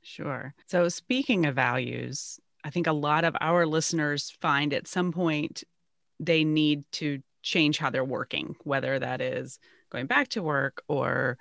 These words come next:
stepping down and maybe not having a paycheck for a little while. And I think one of your real specialties is helping moms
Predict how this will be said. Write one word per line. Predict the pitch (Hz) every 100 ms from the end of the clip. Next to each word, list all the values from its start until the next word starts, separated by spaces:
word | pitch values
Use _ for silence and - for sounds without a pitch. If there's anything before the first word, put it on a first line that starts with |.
| - - - - _ _ _ _
stepping | - - 190 170 170
down | 190 269 208
and | 175
maybe | 156 160
not | 175 214 226
having | 190 175 170
a |
paycheck | 170 294 262 175 151 -
for | 165 160
a |
little | 156 156 156
while. | 147 143 147
And | 139 160
I | 160
think | 196 180
one | 185
of | 175
your | 170 175 170
real | 160 170
specialties | 175 - 285 202 190 175
is | 165 -
helping | 196 190 190 175
moms | 156 151 151 -